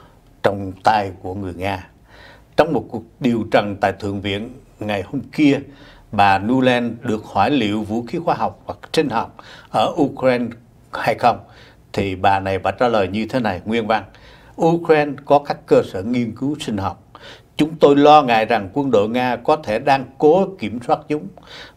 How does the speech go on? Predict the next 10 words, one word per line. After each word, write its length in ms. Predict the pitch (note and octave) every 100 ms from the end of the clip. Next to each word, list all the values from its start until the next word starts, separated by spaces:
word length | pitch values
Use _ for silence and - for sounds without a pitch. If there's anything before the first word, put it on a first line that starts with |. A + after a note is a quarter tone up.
| -
Vì 180 | A2 A2
vậy, 280 | A2 G#2+ - - _
chúng 200 | C#3+ D#3
tôi 140 | D3
đang 220 | B2 C#3+
phối 240 | - F3 F3+
hợp 320 | A2+ G2 -
với 100 | C3
phía 240 | B2+ D3 C#3+ -
Ukraine 480 | C3 - B2+ A2+ G#2